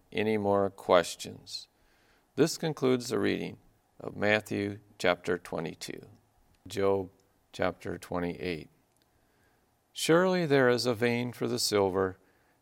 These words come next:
and a place for gold where they find it. Iron is taken out of the earth, and brass is molten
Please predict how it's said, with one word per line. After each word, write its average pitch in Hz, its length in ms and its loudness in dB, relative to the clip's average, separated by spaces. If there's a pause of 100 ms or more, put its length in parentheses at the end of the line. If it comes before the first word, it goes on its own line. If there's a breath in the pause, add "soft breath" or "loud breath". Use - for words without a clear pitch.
(100)
and 92 140 -2
a 92 80 -2
place 113 440 4
for - 160 -4
gold 92 500 4 (400)
where 90 180 0
they 90 180 4
find 90 440 0
it. 82 140 -6 (840)
Iron 104 380 2
is 98 180 -4
taken 101 640 -2
out 98 220 4
of 110 100 0
the 120 160 -2
earth, 117 320 2 (640)
and 107 200 -6
brass 117 520 6
is 107 160 -4
molten 107 600 0